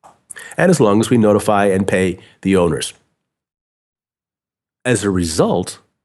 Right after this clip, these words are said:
when version songs appeared, there was a big debate about, is this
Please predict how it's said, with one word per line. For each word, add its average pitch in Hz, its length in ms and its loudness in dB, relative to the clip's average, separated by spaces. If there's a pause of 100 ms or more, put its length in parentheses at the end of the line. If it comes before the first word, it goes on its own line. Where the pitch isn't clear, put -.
(520)
when 147 380 4
version 147 320 2
songs 120 340 0
appeared, 135 440 0
there 110 80 -2
was 104 100 -2
a 101 60 0
big 127 240 0
debate 127 320 2
about, 98 300 0
is 143 200 4
this 139 400 -2